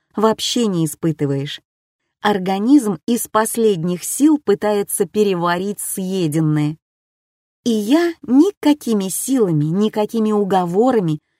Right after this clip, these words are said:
не могла убедить маму в том, что ребенок не может съесть два беляшика на завтрак,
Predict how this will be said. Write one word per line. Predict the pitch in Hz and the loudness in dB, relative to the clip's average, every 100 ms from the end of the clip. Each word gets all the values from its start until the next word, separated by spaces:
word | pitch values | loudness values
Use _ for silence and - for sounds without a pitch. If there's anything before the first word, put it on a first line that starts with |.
| - | 0
не | 233 | 2
могла | 226 233 220 208 170 | 2 2 2 2 2
убедить | 165 180 156 165 - | 0 -2 -2 -4 -4
маму | 175 262 285 226 _ _ _ | 0 4 4 2 _ _ _
в | - | 2
том, | 302 277 | 6 6
что | - 226 | 4 0
ребенок | 214 180 262 269 262 - | 2 2 2 2 2 0
не | 254 | 2
может | 254 240 240 175 151 | 2 2 0 0 -4
съесть | - 175 202 294 294 - | -4 -6 0 0 0 -8
два | 190 180 190 180 | -6 -2 2 2
беляшика | 160 165 180 254 294 208 185 | 0 -2 0 -2 -2 -6 -6
на | 190 208 | -4 -4
завтрак, | 190 180 151 - 156 | 0 -2 -2 -8 -18